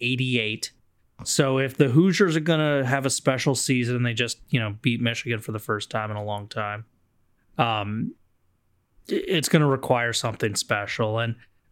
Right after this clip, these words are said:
I'm not saying they can't get it done. I just know that many a good teams have taken on an Ohio State club and just get obliterated. So, you know, m-, I'm gonna be rooting for Indiana.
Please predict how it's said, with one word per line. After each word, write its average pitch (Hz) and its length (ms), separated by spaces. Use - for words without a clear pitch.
I'm 170 120
not 185 180
saying 160 320
they 139 100
can't 156 440
get 151 160
it 151 200
done. 147 440
I 151 140
just 147 200
know 143 300
that 120 340
many 165 800
a 160 120
good 139 480
teams 127 640
have 123 160
taken 123 340
on 123 160
an 120 60
Ohio 117 420
State 113 380
club 110 460
and 120 160
just 110 200
get 110 360
obliterated. 107 800
So, 127 420
you 143 100
know, 131 420
m-, 147 100
I'm 131 140
gonna 160 140
be 156 120
rooting 156 400
for 160 220
Indiana. 127 800